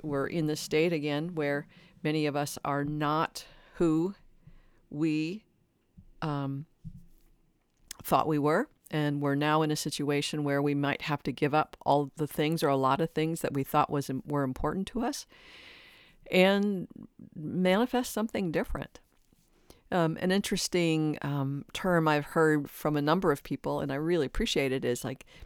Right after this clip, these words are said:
this is a reboot. This is a time that we're rebooting life for each of us, uh, and, or a reset. It's a re-, we, you know, the reset button has been pushed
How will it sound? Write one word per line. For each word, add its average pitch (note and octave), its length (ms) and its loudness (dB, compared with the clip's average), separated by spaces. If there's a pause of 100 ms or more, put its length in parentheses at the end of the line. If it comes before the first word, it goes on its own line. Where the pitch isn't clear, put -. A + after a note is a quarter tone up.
this F4+ 180 -4
is D4+ 80 -2
a D#3 60 4
reboot. C#3 720 0 (320)
This B3 160 -2
is A#3 80 0
a D#3+ 80 2
time E3+ 320 -2
that C#3 160 -6
we're C#3+ 160 -2 (180)
rebooting G3 680 6 (420)
life D3 500 2
for - 240 -6
each - 240 -4
of C#3 100 -4
us, G2+ 300 -6 (100)
uh, C#3+ 300 -2 (100)
and, D3+ 340 0
or D3+ 340 2
a D#3 80 -2
reset. F#3+ 500 -2
It's - 160 -8
a D3 60 -2
re-, G3+ 260 -4
we, D3+ 220 -2
you - 100 -4
know, C#3+ 80 -4
the C#3 140 -4
reset E3 500 -2
button C#3+ 240 -2
has C#3 140 -6
been C3 180 -6
pushed - 400 -4